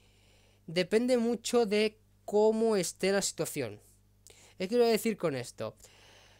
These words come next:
Voy aquí a jugar, le doy al play y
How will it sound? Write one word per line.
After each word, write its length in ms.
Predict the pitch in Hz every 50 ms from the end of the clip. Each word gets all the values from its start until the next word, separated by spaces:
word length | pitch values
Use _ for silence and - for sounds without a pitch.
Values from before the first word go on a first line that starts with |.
| _ _ _ _ _ _ _ _ -
Voy 220 | 120 127 127 123
aquí 420 | 117 120 - - 208 226 254 269
a 60 | 262 196
jugar, 640 | - - 139 143 196 220 233 240 240 247 247 226 -
le 120 | 151 147
doy 120 | 156 170 156
al 140 | 147 139
play 560 | 135 - 165 175 214 226 233 247 254 254 233 - _ _ _ _ _ _
y 320 | - 185 190 190 185 -